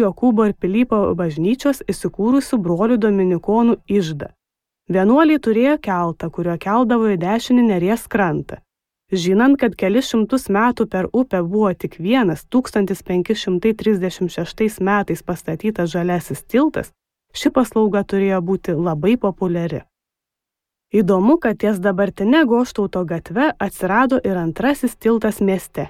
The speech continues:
Žvėryno. Metalinis tiltas akmenines kojas į vandenį sumerkė tūkstantis devyni šimtai penktais, tūkstantis devyni šimtai septintais metais. Šiuo metu Goštauto gatvėje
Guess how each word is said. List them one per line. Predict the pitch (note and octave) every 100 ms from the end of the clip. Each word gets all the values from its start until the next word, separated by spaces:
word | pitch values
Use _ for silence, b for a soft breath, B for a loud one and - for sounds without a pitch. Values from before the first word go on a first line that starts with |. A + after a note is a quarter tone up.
| -
Žvėryno. | D#3+ G3+ A#3 G3+ E3 C3+ - _ _ _ _
Metalinis | F#3+ F3+ E3+ F3 A3 F3 -
tiltas | - F3 G3 C4
akmenines | C4+ C4 B3+ B3+ B3+ B3+ -
kojas | B3 C4 C4 -
į | A3
vandenį | B3 B3+ A#3 A#3+
sumerkė | A#3 - B3 A#3 A3+ G#3+ G#3 _ _ _
tūkstantis | A#3+ - B3 A3 G#3
devyni | F3+ F#3+ G3+ G#3
šimtai | - F3+ F3 F#3+
penktais, | - D#3+ D3+ - C4 D#4+ -
tūkstantis | G#3 G#3 G3+ F3+ F3
devyni | E3 E3+ E3 E3+
šimtai | - D#3+ D#3 F#3+
septintais | - D#3 - D#3+ F3 A3 -
metais. | F3+ E3 C#3+ - - - _ _ _ _ _ _ _ _ _ _ _ _ _ _
Šiuo | - A#3+ C#4
metu | A3+ F#3 - D#4 A3
Goštauto | B3+ B3+ A3 G3+ F#3
gatvėje | F3+ C4 C#4+ - A#3+